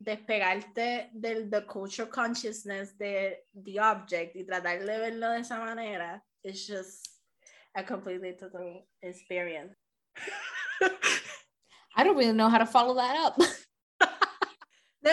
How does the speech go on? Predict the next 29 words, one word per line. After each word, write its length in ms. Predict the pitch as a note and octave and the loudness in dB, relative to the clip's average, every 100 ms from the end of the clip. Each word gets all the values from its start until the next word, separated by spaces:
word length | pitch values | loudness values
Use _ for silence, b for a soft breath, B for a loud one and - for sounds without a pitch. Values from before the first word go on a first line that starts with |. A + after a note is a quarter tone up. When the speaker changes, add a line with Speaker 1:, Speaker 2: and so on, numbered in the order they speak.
| D#4+ | 8
Speaker 1:
es 120 | D#4+ | 6
que 200 | D#4+ F#4+ | 6 2
yo, 100 | E4+ E4 | 4 6
like, 240 | D4+ C#4+ C4+ | 8 8 6
yo 80 | |
siempre 320 | C#4+ C4+ C4+ D4+ | 4 2 2 2
he 40 | |
pensado 480 | D#4 D#4+ D4+ D4 C#4+ | 4 2 4 4 4
de 100 | C#4+ | 2
esto 260 | D4 D#4+ C4+ | 2 2 2
mucho 440 | C4+ D#4 D#4+ C4+ | 0 -2 0 2
porque 440 | A#3+ A3 A3+ A3+ A3 | 2 0 0 0 2
as 200 | A3+ A#3 | 2 4
a, 260 | A#3 A3+ F#3+ | 6 4 4
as 280 | G#3 G#3 A3 | 2 2 2
a 440 | G#3+ G3+ F#3 F3 G#3 A3 | 4 4 2 -2 -8 -10
fan 320 | - A3 A3 B3 | -2 0 2 2
of 140 | B3+ | 2
old 240 | B3+ B3+ B3+ | 2 2 2
Hollywood, 580 | C4+ C#4+ C4 G#3+ F#3 F#3 _ _ - | 2 2 2 4 4 2 _ _ -2
before 840 | G#3 A#3+ A#3+ A#3+ A#3+ C4+ C4+ C4 A#3 | 6 6 6 6 8 10 8 6 2
getting 360 | B3 B3 B3+ B3 | 0 0 0 0
into 220 | B3 B3 | 2 2
old 220 | A#3 A#3 | 2 4
Hollywood, 400 | A#3+ C4+ B3+ A3 | 4 4 2 4
I 160 | G#3+ A3 | 4 2
kinda 460 | - B3+ E4+ D#4+ | 0 -2 0 0
knew 240 | C4+ C#4 C4 | 0 0 0
these 240 | B3+ A#3+ | 0 0